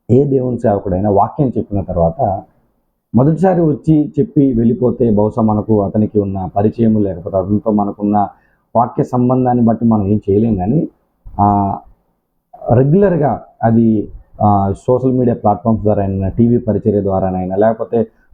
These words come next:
మందిరాలకు కానీ సభలకు కానీ వాళ్ళు రెగ్యులారిటీగా వాళ్ళు వచ్చి మనకు బోధిస్తున్నప్పుడైనా వారి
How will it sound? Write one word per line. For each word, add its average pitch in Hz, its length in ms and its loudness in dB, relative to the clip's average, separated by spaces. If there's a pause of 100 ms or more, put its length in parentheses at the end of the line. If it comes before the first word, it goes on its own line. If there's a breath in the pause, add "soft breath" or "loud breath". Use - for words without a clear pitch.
మందిరాలకు 120 520 2
కానీ 117 220 0
సభలకు 113 420 -2
కానీ 107 380 0
వాళ్ళు - 460 -2
రెగ్యులారిటీగా 135 840 0
వాళ్ళు 113 300 2
వచ్చి 104 260 -2
మనకు 113 180 0
బోధిస్తున్నప్పుడైనా 104 1120 -2 (460)
వారి 139 680 0